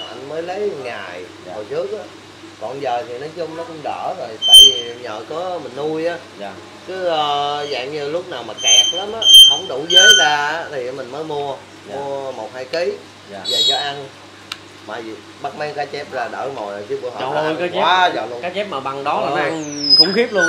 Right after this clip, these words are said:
Speaker 2: á.
Speaker 1: Mấy con đó là nhỏ nhất á,
Speaker 2: Dạ.
Speaker 1: anh bắt không được, nay nó bự vậy á.
Speaker 2: <laughs>
Speaker 1: Chứ bữa hổm hả là một ký, hơn một ký.
Speaker 2: Dạ.
Speaker 1: Anh
Speaker 2: Một
Speaker 1: đem
Speaker 2: con
Speaker 1: ra.
Speaker 2: bốn ký mà.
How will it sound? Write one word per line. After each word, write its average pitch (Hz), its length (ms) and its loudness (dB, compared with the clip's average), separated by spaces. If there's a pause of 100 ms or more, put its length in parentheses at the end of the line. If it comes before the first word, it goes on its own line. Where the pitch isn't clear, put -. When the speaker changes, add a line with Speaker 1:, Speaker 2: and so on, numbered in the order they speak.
Speaker 2:
á. - 100 6
Speaker 1:
Mấy 247 160 8
con 208 260 4
đó 214 160 6
là 208 120 2
nhỏ 160 360 -2
nhất 269 240 2
á, 269 160 2
Speaker 2:
Dạ. 233 360 -6
Speaker 1:
anh 190 160 -2
bắt - 160 4
không 196 200 2
được, 170 280 4
nay 202 200 0
nó 214 120 2
bự 170 380 0
vậy 156 160 2
á. 208 180 6
Speaker 2:
<laughs> 202 300 4
Speaker 1:
Chứ 160 120 8
bữa 190 160 0
hổm 170 260 0
hả 180 160 2
là 175 200 2 (160)
một 156 280 -6
ký, 247 240 8 (180)
hơn 202 220 2
một 170 180 -6
ký. 254 220 6 (300)
Speaker 2:
Dạ. 110 240 -6 (680)
Speaker 1:
Anh 156 140 -6
Speaker 2:
Một 175 40 -10
Speaker 1:
đem 170 180 4
Speaker 2:
con 165 120 2
Speaker 1:
ra. 160 100 6
Speaker 2:
bốn 160 160 6
ký 208 240 4
mà. 185 140 0